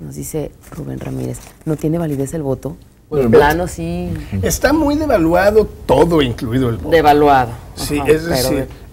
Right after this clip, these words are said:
Speaker 1: de
Speaker 3: <clears throat> no es
Speaker 1: plano.
Speaker 3: una crisis de credibilidad del I N E, es una crisis de credibilidad estructural de todos los niveles y secretarías de gobierno.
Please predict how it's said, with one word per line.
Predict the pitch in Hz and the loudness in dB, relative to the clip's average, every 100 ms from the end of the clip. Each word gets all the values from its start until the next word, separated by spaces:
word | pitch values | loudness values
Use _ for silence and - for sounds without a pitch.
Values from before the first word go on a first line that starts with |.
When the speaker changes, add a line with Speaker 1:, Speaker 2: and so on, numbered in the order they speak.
| - | -4
Speaker 1:
de | - 175 - - - | -2 -4 -10 -14 0
Speaker 3:
<clears throat> | |
no | 160 185 226 | 2 6 6
es | 214 240 - | 6 4 -2
Speaker 1:
plano. | - 202 190 | -8 -2 0
Speaker 3:
una | 185 202 202 185 165 143 127 123 - | 2 2 4 4 4 4 0 -4 -2
crisis | 160 170 247 | 0 2 0
de | 220 | -4
credibilidad | 170 139 123 117 120 147 | -2 -2 0 -2 2 2
del | 165 156 113 | 4 2 2
I | 131 | 2
N | 233 170 | 2 2
E, | 117 - - - | -4 -12 -20 -20
es | - | -6
una | 139 196 | -2 0
crisis | 156 147 185 175 | 0 -2 -4 -4
de | 175 | -4
credibilidad | 139 135 123 123 120 123 151 | -2 -2 -2 -4 -2 0 0
estructural | 160 139 - 139 120 - - 120 123 147 220 | 0 -2 -4 -6 -6 -6 -6 0 2 4 2
de | 156 | 0
todos | - 139 131 | 0 -2 -4
los | 123 | -8
niveles | 131 123 120 117 | -6 -4 -4 -6
y | 120 113 | -8 -10
secretarías | - 107 113 113 113 120 117 104 | -10 -10 -10 -8 -6 -4 -6 -6
de | |
gobierno. | 104 107 110 110 | -8 -6 -6 -8